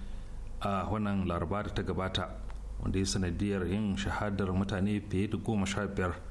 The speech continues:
da kuma jikatar wasu da dama, da kuma yadda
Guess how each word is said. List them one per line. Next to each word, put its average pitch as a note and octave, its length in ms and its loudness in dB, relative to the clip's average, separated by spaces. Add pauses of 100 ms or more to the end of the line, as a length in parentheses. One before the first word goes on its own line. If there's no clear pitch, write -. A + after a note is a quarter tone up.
(460)
da - 80 -10
kuma F#2+ 300 2
jikatar G2 380 0
wasu G2 460 2
da F#2 100 0
dama, F2 400 2 (600)
da - 60 -10
kuma F#2+ 220 2
yadda F#2+ 180 0